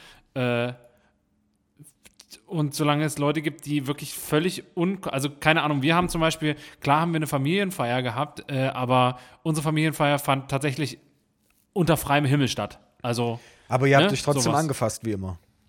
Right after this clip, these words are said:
Speaker 1: Äh, wie wir das machen, na klar, wir haben,
Speaker 2: Ja.
Speaker 1: äh, wir reiben uns ja dann, das ist in unserer Familie, äh, üblich, reiben wir uns, äh, äh, die gesamten Körper mit Chemikalien ein, die meine
Speaker 2: Na, ihr
Speaker 1: Oma
Speaker 2: seid doch
Speaker 1: mitbringt.
Speaker 2: wirklich nackt, oder?
Speaker 1: Nein, nein, tatsächlich,
Speaker 2: Aber
Speaker 1: ich
Speaker 2: ihr seid doch immer nackt im Urlaub,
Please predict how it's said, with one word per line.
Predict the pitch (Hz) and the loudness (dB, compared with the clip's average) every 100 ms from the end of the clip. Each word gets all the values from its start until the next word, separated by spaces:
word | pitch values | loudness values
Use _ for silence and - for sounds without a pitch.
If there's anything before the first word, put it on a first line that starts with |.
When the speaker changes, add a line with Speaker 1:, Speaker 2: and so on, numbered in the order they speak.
| _ - _ | _ -20 _
Speaker 1:
Äh, | 139 139 139 147 127 107 | 0 4 4 2 0 -6
wie | 135 151 | -2 2
wir | 180 | 2
das | 165 | 4
machen, | 143 170 127 | 2 2 -2
na | 113 | 0
klar, | 127 131 | 0 4
wir | |
haben, | 120 127 117 | 2 2 -2
Speaker 2:
Ja. | 107 117 113 117 | -2 0 0 -2
Speaker 1:
äh, | - - - _ | -8 -20 -20 _
wir | 123 110 | -6 -2
reiben | 127 | 0
uns | 143 143 | 0 -2
ja | 131 | -2
dann, | 127 | -2
das | 120 | -4
ist | 127 | -6
in | 143 | -6
unserer | 135 131 | -6 -6
Familie, | 123 127 127 131 127 | -6 -4 -2 -2 -4
äh, | 127 123 | -4 -4
üblich, | 165 147 151 165 120 | -4 -4 -4 -4 0
reiben | 123 139 | 0 0
wir | |
uns, | 131 131 | -2 -4
äh, | - 127 127 127 - - _ | -4 0 0 -2 -12 -20 _
äh, | 127 120 | -8 -4
die | 127 | -4
gesamten | 123 123 135 147 | -2 -2 -2 -4
Körper | - 139 143 | 0 2 2
mit | 135 | 0
Chemikalien | 139 131 127 113 151 160 | 0 -2 0 0 0 -2
ein, | 156 151 | -4 -2
die | |
meine | 135 139 | 0 2
Speaker 2:
Na, | |
ihr | 156 | 4
Speaker 1:
Oma | 151 | 4
Speaker 2:
seid | 160 | 4
doch | 190 | 2
Speaker 1:
mitbringt. | 160 175 170 | 0 -2 2
Speaker 2:
wirklich | 196 196 - | 2 0 -2
nackt, | 131 120 - | -2 -2 -4
oder? | 113 185 - _ _ _ _ _ _ 113 | -2 -2 -4 _ _ _ _ _ _ -8
Speaker 1:
Nein, | 143 226 123 - _ _ - | -4 -4 -6 -10 _ _ -10
nein, | 117 180 | -6 -4
tatsächlich, | 156 139 143 139 | -6 -4 -2 2
Speaker 2:
Aber | 151 | 6
Speaker 1:
ich | 151 | 6
Speaker 2:
ihr | |
seid | 143 160 | 6 4
doch | 202 214 | 4 4
immer | 226 170 | 2 2
nackt | 123 - | 0 0
im | 117 107 | -4 -2
Urlaub, | 110 104 | -2 -4